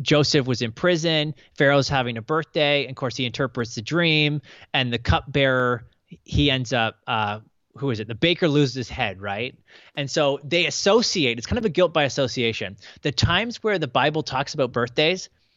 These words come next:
are usually in some kind of negative. It's usually, uh, it's Herod, you know, and John the Baptist lo-, loses his head, or it's, it's Pharaoh and the, um,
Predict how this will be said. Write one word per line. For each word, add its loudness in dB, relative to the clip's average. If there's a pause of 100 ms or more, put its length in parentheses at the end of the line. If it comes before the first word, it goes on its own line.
(320)
are 2
usually 4
in 0
some 0
kind 0
of 0
negative. 0
It's -4
usually, 0
uh, 4
it's -4
Herod, 0
you -4
know, 0
and -2
John 0
the -2
Baptist -2
lo-, -2
loses -4
his 0
head, -4 (380)
or 2
it's, -2 (260)
it's -4
Pharaoh 2 (260)
and -2
the, 0
um, 0